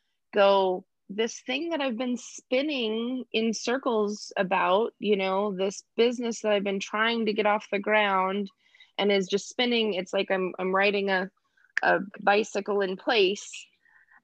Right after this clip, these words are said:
And then all of a sudden we're, we're working with them and we're trying to develop them even around this specific business.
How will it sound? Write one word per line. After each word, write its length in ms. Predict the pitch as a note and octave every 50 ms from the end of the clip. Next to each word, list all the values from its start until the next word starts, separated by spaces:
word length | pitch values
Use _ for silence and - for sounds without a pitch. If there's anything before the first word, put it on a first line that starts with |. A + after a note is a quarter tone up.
| _ _ -
And 200 | A3 A#3 A#3 A#3
then 300 | A3+ A3+ A3+ A3 G#3+ - -
all 180 | A3 A#3 B3+ C4
of 120 | B3 A#3
a 80 | B3 B3
sudden 420 | - - C4 B3+ B3+ A#3+ A#3 G#3+
we're, 240 | G3 G3 G3 F#3 - -
we're 160 | F#3 G3 G3
working 420 | F#3 F#3 G#3+ C4 E4 - D#4 B3+ A3+
with 160 | G3+ G#3 G3 _
them 260 | G3 F#3 F#3 F#3 F#3+
and 160 | F#3 F3 F3+ F3+
we're 140 | F#3 F#3
trying 260 | F#3 - G#3 G#3+ G#3+ G3
to 120 | F#3+ F#3
develop 540 | F#3 F#3+ F3+ F#3 G#3+ A#3 B3+ A#3+ A#3 - _
them 300 | - F#3+ F#3 F#3 F#3 F#3 -
even 380 | - B3 D4+ F4+ F4 E4 C#4+ - - - G3+ - _ _ - - F#3+
around 380 | F#3+ G#3+ A3 D4+ A4 G4+ D#4
this 140 | G#3 F#3 - -
specific 480 | - - F#3 - F#3+ E3 F3+ - _
business. 440 | - E3+ F3 E3 F3+ F3 E3+ E3 -